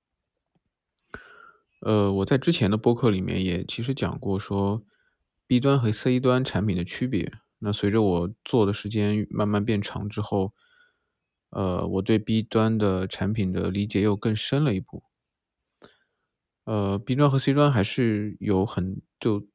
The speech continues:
对于产品经理的能力树还是有很大的一个差别啊。呃，像我之前做 C 端的，可能很多的小伙伴都知道，C 端的产品经理和 C 端的项目基本上都，呃，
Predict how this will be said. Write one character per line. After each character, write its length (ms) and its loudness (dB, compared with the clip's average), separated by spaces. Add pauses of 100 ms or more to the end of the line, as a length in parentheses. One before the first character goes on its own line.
(140)
对 180 6
于 100 2
产 200 0
品 140 4
经 180 0
理 80 2
的 100 2
能 160 0
力 100 -2
树 280 0
还 140 0
是 180 -4
有 100 0
很 340 -6
大 260 2
的 180 -4
一 80 -6
个 100 -4
差 260 -2
别 180 -4
啊。 220 -12 (1500)
呃， 440 0
像 220 0
我 40 4
之 80 2
前 120 6
做 100 6
C 180 2
端 180 4
的， 100 2
可 120 -6
能 100 0
很 180 -2
多 180 0
的 60 2
小 160 0
伙 60 0
伴 340 -2 (160)
都 140 -2
知 140 -4
道， 120 -2
C 200 -2
端 200 2
的 60 2
产 180 -2
品 80 0
经 160 -2
理 260 -2 (580)
和 240 -4
C 180 0
端 120 2
的 60 4
项 280 0
目 220 -4 (340)
基 140 -8
本 120 0
上 500 0 (120)
都， 480 0 (260)
呃， 500 -6